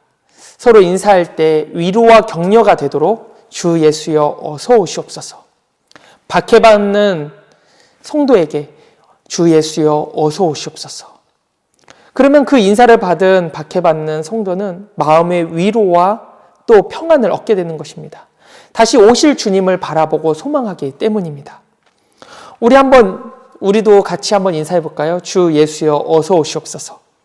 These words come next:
한번 인사해 보겠습니다. "주 예수여, 어서 오시옵소서." 다시 오실 주님을 생각하니 마음이, 어, 평안이 오는 것 같지 않습니까?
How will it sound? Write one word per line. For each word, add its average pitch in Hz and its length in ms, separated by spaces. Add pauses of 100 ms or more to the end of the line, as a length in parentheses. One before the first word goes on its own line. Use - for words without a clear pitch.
(500)
한번 185 240
인사해 170 240
보겠습니다. 151 640 (400)
"주 208 280
예수여, 180 720
어서 175 320
오시옵소서." - 800 (1400)
다시 170 320
오실 214 480
주님을 196 380
생각하니 202 400
마음이, 170 840 (320)
어, 143 220
평안이 269 760
오는 165 240
것 175 100
같지 143 220
않습니까? 143 640